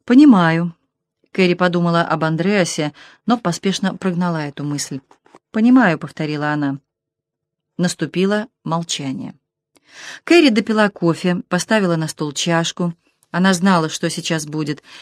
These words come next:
и не ошиблась. «А ты, Кэрри?» «Я? Хорошо». «Точно? А выглядишь усталой и бледной, и очень похудела».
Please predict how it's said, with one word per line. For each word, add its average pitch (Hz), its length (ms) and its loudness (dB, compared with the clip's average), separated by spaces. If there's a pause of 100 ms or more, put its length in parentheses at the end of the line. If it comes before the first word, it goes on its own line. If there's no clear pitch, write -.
и 247 120 0
не 269 120 10
ошиблась. 143 680 -2 (460)
«А 156 100 -4
ты, 151 200 -4
Кэрри?» 160 440 -6 (640)
«Я? 170 400 2 (800)
Хорошо». 147 560 -8 (920)
«Точно? 196 460 -2 (680)
А 165 160 2
выглядишь 190 520 2 (200)
усталой 196 480 0
и 147 120 -6
бледной, 156 480 -2
и - 140 -4
очень 196 260 -2
похудела». 156 640 -6